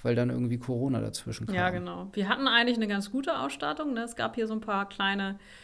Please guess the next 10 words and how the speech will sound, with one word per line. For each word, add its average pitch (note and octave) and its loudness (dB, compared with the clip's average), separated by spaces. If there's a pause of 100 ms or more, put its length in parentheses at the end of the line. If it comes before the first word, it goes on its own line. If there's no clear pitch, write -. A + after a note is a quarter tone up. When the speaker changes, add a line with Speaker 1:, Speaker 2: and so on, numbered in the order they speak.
(280)
Speaker 2:
Geheimtipps A3+ 0
rechts G3 0
und G3+ -2
links, G3+ -4
wie G3+ -6
ich G3+ -8
finde, G3+ -2
auch F#3 -8
wirklich G3+ -8
abwechslungsreich. F#3+ -6